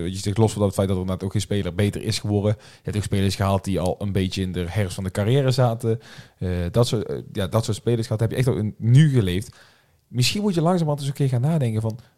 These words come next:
misschien moeten we de komende twee en misschien zelfs drie jaar, eh, echt, echt vanaf de grond af aan gaan bouwen en dan met jonge spelers continu beter maken. Marktwaarde creëren, op het even verkopen, verkopen en dat echt. En dan een keer met een echt, echt goed fundament gaan promoveren. Maar, want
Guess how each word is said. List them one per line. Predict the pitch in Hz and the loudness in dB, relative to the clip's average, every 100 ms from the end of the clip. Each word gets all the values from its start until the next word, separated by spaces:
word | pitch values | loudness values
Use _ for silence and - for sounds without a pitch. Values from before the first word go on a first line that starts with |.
| - | -6
misschien | 120 - 160 | -4 -2 -2
moeten | 127 127 | -2 0
we | |
de | 120 | -2
komende | 131 143 120 110 104 _ | 2 2 2 0 -2 _
twee | - 139 127 101 | -2 2 2 0
en | |
misschien | 117 117 | -2 -2
zelfs | 110 104 | 0 0
drie | 98 131 | 2 4
jaar, | 135 107 98 - - - _ | 6 4 2 -2 -18 -20 _
eh, | - 107 104 98 95 95 101 - _ | -2 0 2 0 0 -2 -2 -6 _
echt, | - 220 - - _ - | -2 -2 -2 -10 _ 0
echt | 202 202 - | 4 4 4
vanaf | 170 | 2
de | 143 | 2
grond | 139 196 170 | 0 0 4
af | 160 | 4
aan | 139 | 4
gaan | 135 | 4
bouwen | 127 151 151 | 4 4 4
en | |
dan | 139 | 2
met | 131 120 | 0 4
jonge | 139 208 | 4 4
spelers | 196 - 175 160 156 | 2 2 2 2 2
continu | 175 202 214 | 2 2 2
beter | 165 160 | 2 2
maken. | 147 123 | 0 4
Marktwaarde | 117 127 98 98 - | 4 6 2 -4 -4
creëren, | 92 85 104 | -4 -4 -2
op | 151 | -2
het | - | -2
even | 110 120 | -4 -4
verkopen, | 170 120 101 101 | -2 0 0 -2
verkopen | 147 - 107 - | -4 0 0 0
en | |
dat | 110 - | -4 -2
echt. | 185 - - - - | -4 -4 -18 -18 -4
En | 120 | 2
dan | 156 | 4
een | 202 | 4
keer | 180 156 | 0 -2
met | 139 - | -2 -8
een | - 214 | -8 -6
echt, | - - _ | -8 -14 _
echt | 262 269 | 0 0
goed | - 180 | 0 -2
fundament | 175 156 147 139 - _ _ - | 0 0 0 -4 -14 _ _ -6
gaan | 143 | -2
promoveren. | 156 156 143 196 196 98 - | 0 2 2 2 2 0 -2
Maar, | 73 - | -6 -4
want | 123 139 | -4 -4